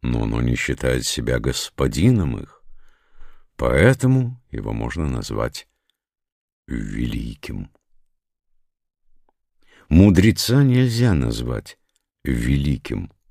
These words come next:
хотя он совершает великие дела.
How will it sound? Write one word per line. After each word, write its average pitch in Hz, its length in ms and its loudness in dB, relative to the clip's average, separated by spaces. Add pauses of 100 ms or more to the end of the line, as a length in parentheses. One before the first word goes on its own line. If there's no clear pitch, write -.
(340)
хотя - 340 0
он 69 140 0
совершает 87 800 -2 (120)
великие 60 720 -4
дела. 55 420 -6